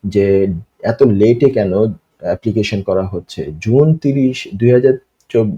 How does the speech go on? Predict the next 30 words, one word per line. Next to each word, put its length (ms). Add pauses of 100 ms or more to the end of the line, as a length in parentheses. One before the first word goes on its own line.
উম, 200 (100)
একুশ, 500
এইটা 300
actually 360
ছিল 240
ডেডলাইন। 540 (760)
কারণ 320
হচ্ছে 220
Brexit 480
হয়ে 100
গিয়েছিল 720
দুই 200
হাজার 460
বিশের 460
একত্রিশে 420
ডিসেম্বর, 400
তারপরে 680
জুনের 360
একত্রিশ 360
পর্যন্ত 240
অ্যাপ্লিকেশন 600
করা, 260 (420)
এরপরে 400
হচ্ছে 260
রিজন 460
দিতে 220
হয় 160
ডিলে 260
কেন 180
হচ্ছে। 400